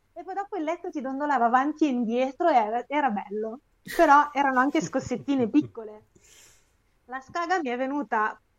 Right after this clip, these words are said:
Speaker 1: qualche giorno dopo, fra l'altro io sono andata nel duemiladodici, quindi l'an-, no, nel duemila, sì, nel duemiladodici, l'anno dopo che c'è stato il gran terremoto di marzo, no, dell'undici marzo.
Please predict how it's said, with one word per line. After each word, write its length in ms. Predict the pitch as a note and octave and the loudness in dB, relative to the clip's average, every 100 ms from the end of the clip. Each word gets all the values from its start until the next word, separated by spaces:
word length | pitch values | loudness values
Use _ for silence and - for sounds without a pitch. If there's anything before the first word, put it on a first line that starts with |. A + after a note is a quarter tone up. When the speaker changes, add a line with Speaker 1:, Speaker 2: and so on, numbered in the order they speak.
| _ _ _ _ | _ _ _ _
Speaker 1:
qualche 360 | - D#4+ D#4 B3 | 2 4 4 0
giorno 340 | A3 C4+ B3 | 2 2 2
dopo, 340 | B3 A3+ A3+ C4 | 4 4 4 -2
fra 160 | - | 2
l'altro 320 | B3 D4+ D#4 A3+ | 4 2 2 -4
io 120 | C#4 | -4
sono 220 | - A3 | -4 -6
andata 500 | A3+ G#3+ G#3+ - G#3+ | -4 -4 -6 -6 -8
nel 260 | A#3+ B3+ A#3+ | -4 -4 -4
duemiladodici, 1200 | B3 B3 C4+ D#4+ A3 G#3 A3 G3 A3 _ A3+ C#4+ _ _ _ _ | -4 -2 -2 0 -2 -6 -16 -16 -20 _ -20 -20 _ _ _ _
quindi 280 | F4 A#3+ A#3+ | -14 -14 -12
l'an-, 340 | C4 C#4 C4+ B3+ | -6 -6 -6 -6
no, 160 | A#3+ | -4
nel 180 | A3+ A#3 | -4 -4
duemila, 420 | A3+ C4 D4+ D#4 - _ _ _ _ _ _ | -2 -2 0 -2 -2 _ _ _ _ _ _
sì, 220 | - D4 | -6 -2
nel 100 | A3 | 0
duemiladodici, 720 | B3+ D#4+ C#4 A3+ A3 A3+ C4 | 0 0 2 2 2 0 -2
l'anno 340 | C4 D#4 C4+ B3 | 0 2 0 4
dopo 320 | B3 B3+ D4+ | 4 4 -2
che 120 | C4 | -4
c'è 120 | B3 | -6
stato 380 | A#3+ A#3 A#3+ C#4 | -2 0 0 0
il 80 | A3+ | 0
gran 260 | A3 A#3+ B3 | 0 -2 -2
terremoto 520 | A3+ A3+ A3+ A#3 B3 | -2 0 -2 -2 -2
di 80 | G3+ | -2
marzo, 460 | G#3+ A#3+ A3+ - G#3+ | -2 -2 -4 -6 -4
no, 120 | A3+ | -2
dell'undici 460 | G#3 G#3+ G#3+ G#3 G#3+ | -2 -2 -6 -6 -4
marzo. 580 | B3 A3 - _ G#3+ | -4 -4 -14 _ -20